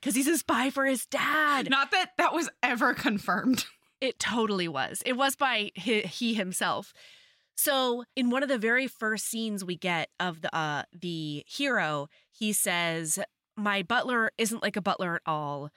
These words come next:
Speaker 1: And he, and I know he's a spy, but I like his sassy personality so much that even with those two things, I refuse to fire him."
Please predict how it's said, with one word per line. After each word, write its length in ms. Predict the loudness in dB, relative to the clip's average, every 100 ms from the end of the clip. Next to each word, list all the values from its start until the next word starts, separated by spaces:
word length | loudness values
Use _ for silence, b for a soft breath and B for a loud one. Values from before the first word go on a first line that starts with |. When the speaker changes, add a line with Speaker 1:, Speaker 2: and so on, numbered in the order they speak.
| b
Speaker 1:
And 120 | -4
he, 60 | 0
and 160 | 0 2
I 100 | 2
know 240 | 2 2
he's 200 | 2 0
a 40 | 0
spy, 540 | 0 0 2 0 -4 -10 b b
but 80 | 0
I 100 | 2
like 260 | 2 0 -2
his 200 | 0 0
sassy 400 | 0 0 -2 -2
personality 920 | 0 0 0 0 0 0 -2 -4 -6
so 360 | -4 2 2 4
much 520 | 4 2 0 -2 -8 -2
that 180 | 0 0 0
even 460 | 0 2 0 -2 -6
with 420 | -4 0 0 0
those 260 | 0 0 0
two 180 | -2 -2
things, 340 | -2 -2 -4 0
I 60 |
refuse 840 | 0 0 -2 -2 0 0 -4 -8 -6
to 440 | -2 0 2 0 -2 -2
fire 300 | 0 2 0
him." 340 | 0 -4 -8